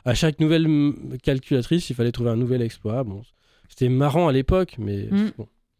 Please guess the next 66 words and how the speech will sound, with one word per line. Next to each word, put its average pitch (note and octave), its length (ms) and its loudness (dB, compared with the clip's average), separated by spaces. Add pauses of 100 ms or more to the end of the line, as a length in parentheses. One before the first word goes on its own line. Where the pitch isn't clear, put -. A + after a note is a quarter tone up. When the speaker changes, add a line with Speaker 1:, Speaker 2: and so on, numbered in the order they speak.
(480)
Speaker 1:
Voilà. A#2+ 180 0
Alors C3+ 260 0
je C#3+ 100 0
vous E3+ 160 2
mettrai F3 300 2
quelques E3+ 240 0
liens, D3+ 340 4
bien C3 140 2
sûr, D3+ 160 -2
sur - 180 -8
le A2+ 140 0
blog, B2 340 0
sur - 180 -12
underscore F#2 380 -10
pour - 160 -14
radio G#2 180 -2
point G2+ 220 -8
F - 100 -10
M G#3 120 2
pour G#2 160 -6
aller F#2 140 -8 (140)
plus D#3+ 180 0
loin. D3+ 340 2
Il D3 80 0
y - 20 -2
a, G#2+ 60 -6 (280)
bah, - 120 0
il B2+ 40 2
y C#3 40 6
a, - 20 6
euh, A#2+ 580 4
Yaronet, C#3+ 440 4
il - 100 -4
y - 40 -2
a A2 40 0
un A2 60 -2
forum, B2 420 -2
euh, G#2 240 0
il G#2 60 -4
y - 20 0
a A#2 40 4
une A2+ 60 0
section C#3 360 -2
sur - 120 -10
le G2 60 -8
forum, B2 420 -4
euh, - 40 -4
sur - 160 -14
les F2+ 80 -10
Texas. D#3 560 -6 (560)
Euh, A2+ 160 0
il A2 40 0
y B2 60 2
a B2 40 4
aussi B2+ 200 -2
une B2+ 60 2
vidéo D3+ 300 0
de B2 220 0
This G3 220 -2
Does D3+ 160 0
Not C3+ 180 0
Compute, - 520 -6
voilà, - 160 -10
sur - 140 -14
l'histoire B2 300 -8
des, G#2 340 -8